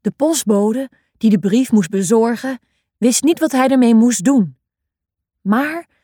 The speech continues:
zijn elfjarige dochter Nina wel. Samen met haar beste vriendin Alfa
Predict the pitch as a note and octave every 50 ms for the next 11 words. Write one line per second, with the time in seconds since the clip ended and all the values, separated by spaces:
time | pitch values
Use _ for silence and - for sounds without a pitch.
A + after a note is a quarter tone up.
0 | _ _ _ - - A#3 G#3+ G#3 - - C4 D#4 E4+ F4 - - A3 A3+ B3 B3+
1 | B3+ C4 - - F#3+ - A3 C#4+ C4+ - - G#3+ F#3 F3+ F#3+ A3+ E4 F#4+ E4 A#3
2 | G3 G#3 B3 B3 - _ _ _ _ _ _ _ _ _ _ - G#4 G4 B3+ -
3 | - - _ _ _ _ _ _ _ _ _ _ _ _ _ _ _ _ _ _
4 | _ _ _ _ _ _ _ _ _ _ _ _ - - - C4+ A3 G3+ G#3+ A#3+
5 | C#4 C#4+ C#4 B3+ - G#3 G3+ E3+ E3 B3 D4 - - - B3+ - - G#3+ G3+ F#3
6 | F3+ A#3+ C4 B3+ A#3+ - _ _ - G3+ F#3 F3+ F3+ - - - C#4+ D#4 D#4